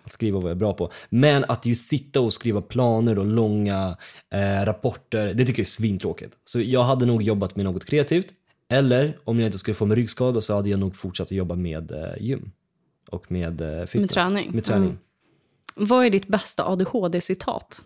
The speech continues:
Speaker 2: Har du något sånt?
Speaker 1: Alltså alltid när jag tänker på citat, då tänker jag något riktigt smart quote.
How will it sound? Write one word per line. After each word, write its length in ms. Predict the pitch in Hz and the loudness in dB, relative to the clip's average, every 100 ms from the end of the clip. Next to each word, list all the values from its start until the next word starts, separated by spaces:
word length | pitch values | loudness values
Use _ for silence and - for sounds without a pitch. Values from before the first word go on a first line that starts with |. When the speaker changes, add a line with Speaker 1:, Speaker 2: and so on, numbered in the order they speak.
| _ _ _ _ _ | _ _ _ _ _
Speaker 2:
Har 180 | - 233 | 0 2
du 40 | 226 | 2
något 160 | 165 - | 0 -4
sånt? 280 | 110 - - _ _ _ - | -12 -14 -20 _ _ _ -4
Speaker 1:
Alltså 140 | 117 | 0
alltid 220 | 131 117 127 | 2 2 2
när 40 | |
jag 80 | 113 | 2
tänker 180 | 104 90 | 0 -2
på 80 | |
citat, 360 | - 92 92 - _ _ 110 | -6 -6 -6 -8 _ _ -4
då 100 | 110 | 0
tänker 300 | 107 98 92 | 0 0 -2
jag 40 | |
något 160 | 82 - | -4 -6
riktigt 380 | 98 104 - 90 | -4 -4 -6 -10
smart 340 | - 90 - | -4 -4 -4
quote. 340 | 113 73 67 | -4 -4 -6